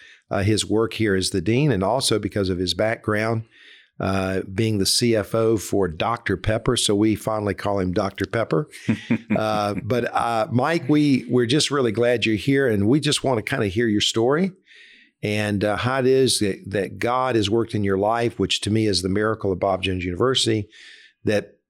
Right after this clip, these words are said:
Speaker 1: that people that are here that are serving have such a wonderful story of God's grace in their life.
Speaker 2: Mm-hmm.
Speaker 1: So, Mike, tell us a little bit about your background.
Speaker 2: Well, I grew up on the south side of Chicago.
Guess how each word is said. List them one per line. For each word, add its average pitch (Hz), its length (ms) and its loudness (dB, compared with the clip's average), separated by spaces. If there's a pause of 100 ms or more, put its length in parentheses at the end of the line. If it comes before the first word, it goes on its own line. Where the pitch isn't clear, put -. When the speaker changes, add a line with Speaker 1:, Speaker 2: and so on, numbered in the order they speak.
(120)
Speaker 1:
that 113 280 2
people 127 300 0
that 107 140 4
are 101 100 2
here 113 360 2
that 92 140 2
are 87 80 0
serving 101 680 0 (120)
have 110 260 0
such - 240 -2
a 101 40 2
wonderful 113 640 0
story 101 640 0
of 85 120 -6
God's 90 340 -2
grace 87 420 -2
in 82 60 -8
their 82 140 -8
life. 85 380 -10 (100)
Speaker 2:
Mm-hmm. 131 220 2 (440)
Speaker 1:
So, 120 160 0
Mike, 151 240 -2
tell 165 180 0
us 165 140 0
a 135 60 2
little 127 200 2
bit 120 100 2
about 110 300 0
your 92 60 -8
background. 85 500 -2 (640)
Speaker 2:
Well, 117 320 0
I 107 100 -2
grew 113 220 2
up 127 120 -2
on 107 120 2
the 92 80 2
south 107 320 -2
side 107 280 -2
of 98 60 -2
Chicago. 87 640 -4